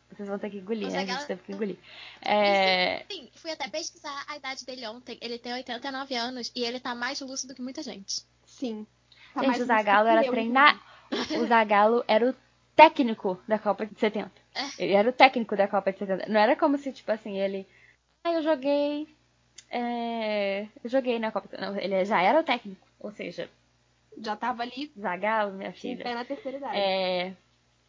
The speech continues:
Speaker 1: exatamente. Só que, e ele, enfim, essa camisa tá muito bonita, tá muito, o número dela tá igual da, de
Speaker 2: Tá muito
Speaker 1: setenta.
Speaker 2: bonita.
Speaker 1: Ai, fiquei muito tentada.
Speaker 3: E porque, assim, meu bolso grita por
Speaker 1: <laughs>
Speaker 3: socorro.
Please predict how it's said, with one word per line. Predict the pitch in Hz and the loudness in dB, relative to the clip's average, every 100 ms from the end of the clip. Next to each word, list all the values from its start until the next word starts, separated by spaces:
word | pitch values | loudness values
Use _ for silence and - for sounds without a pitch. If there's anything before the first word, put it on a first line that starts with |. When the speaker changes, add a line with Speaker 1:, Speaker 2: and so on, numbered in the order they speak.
| _ _ - | _ _ -14
Speaker 1:
exatamente. | 196 175 226 196 _ _ _ | -8 -6 -8 -10 _ _ _
Só | - 226 208 | -4 0 0
que, | 208 | -4
e | - 226 | -10 -4
ele, | 220 208 233 254 254 240 208 190 170 165 - | -2 -2 -2 -4 -4 -4 -6 -6 -6 -8 -10
enfim, | 233 - 185 | -12 -10 -10
essa | 185 | -8
camisa | 214 196 202 | -8 -8 -8
tá | 240 | -8
muito | 240 208 208 208 | -8 -8 -8 -8
bonita, | 220 175 196 | -10 -10 -10
tá | 190 190 | -8 -6
muito, | 185 185 190 214 | -4 -6 -6 -8
o | 208 | -6
número | 208 214 247 262 247 240 | -4 -2 -2 0 0 0
dela | 208 190 196 | 0 2 0
tá | 196 196 | -2 -4
igual | 190 185 175 | -4 -2 -2
da, | 175 175 | -2 -4
de | - | -6
Speaker 2:
Tá | |
muito | 185 180 | -12 -14
Speaker 1:
setenta. | - 190 233 175 170 | -10 -10 -8 -10 -10
Speaker 2:
bonita. | 190 | -8
Speaker 1:
Ai, | 196 214 214 214 - _ | -6 -4 -6 -8 -20 _
fiquei | _ - 208 | _ -14 -10
muito | 208 208 208 226 254 | -10 -10 -10 -12 -12
tentada. | 277 277 277 165 160 - _ _ _ _ _ _ | -10 -8 -8 -8 -8 -12 _ _ _ _ _ _
Speaker 3:
E | 226 | -18
porque, | - 233 - 233 | -14 -16 -8 -8
assim, | 240 - 233 | -8 -8 -8
meu | 226 220 | -6 -6
bolso | 208 226 - 247 | -2 -4 -4 -10
grita | 240 233 220 _ 208 214 _ _ | -8 -8 -10 _ -12 -12 _ _
por | 269 226 | -8 -8
Speaker 1:
<laughs> | |
Speaker 3:
socorro. | 226 233 - - 196 202 202 | -6 -12 -10 -6 -4 -4 -10